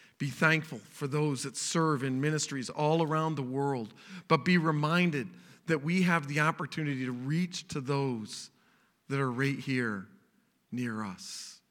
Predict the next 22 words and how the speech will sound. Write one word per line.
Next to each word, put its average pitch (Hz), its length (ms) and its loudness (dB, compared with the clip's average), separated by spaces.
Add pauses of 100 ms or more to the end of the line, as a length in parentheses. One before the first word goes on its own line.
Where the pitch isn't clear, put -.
(440)
Grab 156 240 4
that 135 180 -2
card. 113 240 -8
Maybe 127 160 -4
there's 151 240 -6
three 156 220 -6
names 147 280 -2
that - 180 -8
you're 143 140 -2
already 135 280 0
praying 120 360 -6
for. 110 200 -10
Put 143 160 -10
them 143 140 -6
down 131 240 -2
on 113 180 -2
that. 101 260 -8 (640)
Continue 127 420 -4
to 117 80 -6
pray 127 240 -4
for 117 180 -10
them. 101 300 -12